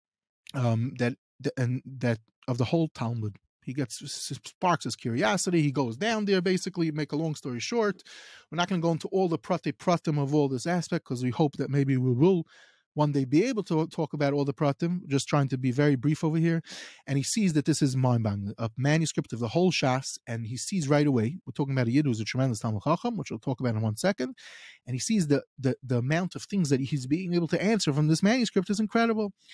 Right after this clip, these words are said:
Anyway, make a long story short, he starts copying certain stuff, and he,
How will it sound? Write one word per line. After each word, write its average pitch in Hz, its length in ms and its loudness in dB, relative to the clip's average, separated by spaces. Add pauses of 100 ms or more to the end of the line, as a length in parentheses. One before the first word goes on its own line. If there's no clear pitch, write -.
(340)
Anyway, 240 460 2
make 196 180 -4
a 175 40 -2
long 180 220 -2
story 139 240 -4
short, 220 480 2
he 147 80 -2
starts 131 300 -6
copying 123 380 -6
certain 131 200 -10
stuff, 226 480 -4
and 131 140 -6
he, 123 140 -8